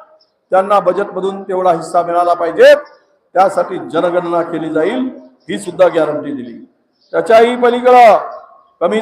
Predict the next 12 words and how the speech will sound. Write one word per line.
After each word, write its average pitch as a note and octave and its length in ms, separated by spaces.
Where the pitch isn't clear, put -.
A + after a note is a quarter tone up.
कमी G#3+ 160
रोजगार G#3 440
हमीचे G#3+ 360
चारशे A3 520
रुपये B3 500
श्रमिकांना G3+ 560
मिळाले G3 320
पाहिजेत, F#3+ 440
पगार F#3+ 320
रोजचा, F3 540
रोजचा E3 320
पगार. E3 440